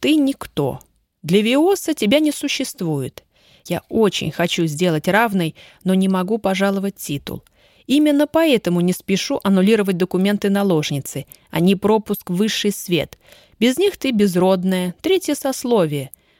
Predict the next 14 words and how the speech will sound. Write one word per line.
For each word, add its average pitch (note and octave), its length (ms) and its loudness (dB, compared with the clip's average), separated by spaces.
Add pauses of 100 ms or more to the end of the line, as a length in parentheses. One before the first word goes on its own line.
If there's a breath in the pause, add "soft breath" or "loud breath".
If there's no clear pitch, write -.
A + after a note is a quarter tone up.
(140 soft breath)
Но D#3+ 100 -4
если D#3 440 -2
вылечишь D3+ 600 -2
королеву, E3 680 0 (520 soft breath)
точно D3+ 460 -4
станешь C#3+ 520 -8
дамой". C3+ 560 -12 (840)
Понятно, G#3 880 -2
хоть - 300 -6
какая-то D#3+ 560 -4
ясность. D#3+ 760 -6 (680)
Напомнила A#3 500 -2
про A#3+ 220 -2
дом. D#3+ 380 0